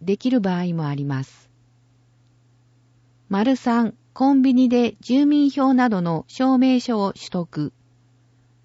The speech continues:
住民票や印鑑証明、課税証明などの証明書が、カードをもらった日から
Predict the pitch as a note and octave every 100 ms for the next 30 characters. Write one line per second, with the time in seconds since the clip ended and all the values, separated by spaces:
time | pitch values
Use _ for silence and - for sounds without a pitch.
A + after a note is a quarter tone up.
0 | _ - C4+ C4+ C#4 B3+ B3+ B3 A3 G#3+
1 | - - B3+ C4 C4+ B3+ A#3+ A#3+ G3 D#3+
2 | D3 - _ _ _ _ _ - A3+ A3+
3 | C#4 C4 C4+ C4 A3 G3 F#3 F3 D#3+ D#3+
4 | G3 G3 F#3+ F#3 F3+ E3 D#3+ - _ _
5 | _ _ - C4 A3+ F#3+ F3 F#3 A3 -
6 | G#3 G#3 G3 F3+ E3